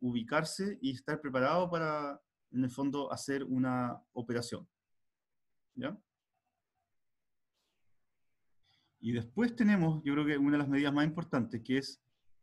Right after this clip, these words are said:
la tasa de transferencia, eh, sostenida, que le llaman acá, que es en el fondo cuando ya puede leer una gran cantidad de datos de corrido. Es como su, su, su mejor caso.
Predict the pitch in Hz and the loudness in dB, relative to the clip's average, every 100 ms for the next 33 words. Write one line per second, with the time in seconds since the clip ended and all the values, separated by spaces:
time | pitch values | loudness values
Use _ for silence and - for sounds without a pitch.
0 | _ _ _ _ 117 123 117 117 113 113 | _ _ _ _ -2 0 0 -2 -4 -6
1 | - 180 180 208 190 190 180 190 170 123 | 0 0 2 2 2 0 0 2 2 2
2 | 127 135 165 _ _ _ _ _ _ _ | 0 -4 -6 _ _ _ _ _ _ _
3 | _ _ _ _ _ - 117 117 107 - | _ _ _ _ _ -8 -6 -4 -4 -6
4 | 127 139 156 156 139 127 127 131 139 139 | -2 0 2 4 2 4 4 4 4 2
5 | 135 165 - _ _ 139 143 131 143 147 | 0 -2 -4 _ _ 0 2 2 0 2
6 | 135 127 127 147 143 - 143 139 131 135 | 4 6 6 4 0 0 0 4 4 4
7 | 139 - 131 120 143 180 185 180 180 175 | 2 2 2 2 0 0 0 2 2 2
8 | 190 185 156 143 131 104 107 - 143 - | 2 0 0 0 2 0 -2 0 0 0
9 | 135 127 120 113 113 123 _ - 123 117 | 2 2 2 0 -6 -12 _ -14 -8 -6
10 | 110 107 - 120 165 175 131 - - | -6 -8 -4 -2 0 0 -2 -6 -12